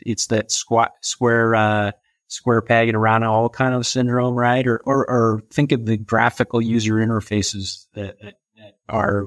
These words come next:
engineering developed, right? That aren't, don't have the art a-,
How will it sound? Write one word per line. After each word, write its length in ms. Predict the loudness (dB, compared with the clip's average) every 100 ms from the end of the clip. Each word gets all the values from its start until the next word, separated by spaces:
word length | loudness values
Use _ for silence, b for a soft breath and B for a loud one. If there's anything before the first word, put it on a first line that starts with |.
| -4
engineering 640 | -2 0 2 4 4 4
developed, 460 | 2 2 2 0 0
right? 200 | 0 0
That 140 | 0
aren't, 400 | 0 0 -2 -10 _ _ _ _ _ _ _ -2
don't 180 | 0 2
have 140 | 2
the 140 | 0 0
art 260 | 0 0 -4
a-, 160 | -6